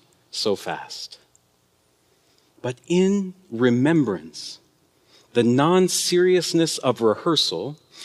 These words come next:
and the busyness of the event give way to recognition and understanding. Give way to an awareness even how an event was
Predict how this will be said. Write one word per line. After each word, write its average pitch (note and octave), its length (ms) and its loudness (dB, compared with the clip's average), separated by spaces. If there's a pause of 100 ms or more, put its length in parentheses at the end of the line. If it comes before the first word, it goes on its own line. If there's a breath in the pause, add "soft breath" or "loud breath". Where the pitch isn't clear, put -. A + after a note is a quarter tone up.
(180 loud breath)
and B2+ 180 4
the B2+ 60 4
busyness C#3+ 800 2
of A#2 220 -4
the B2 140 2
event A2+ 500 -2
give C3+ 300 0
way B2 360 2
to A#2+ 200 -8
recognition A#2+ 1000 -2 (500 soft breath)
and A2 220 -4
understanding. F2+ 1000 -6 (1200 soft breath)
Give D3 220 2
way D3+ 400 6
to C#3 240 2
an C3 80 4
awareness C3 680 2
even G#2 360 -4 (300 loud breath)
how G3+ 340 2
an D#3 160 2
event C3+ 580 0 (240)
was B2+ 440 0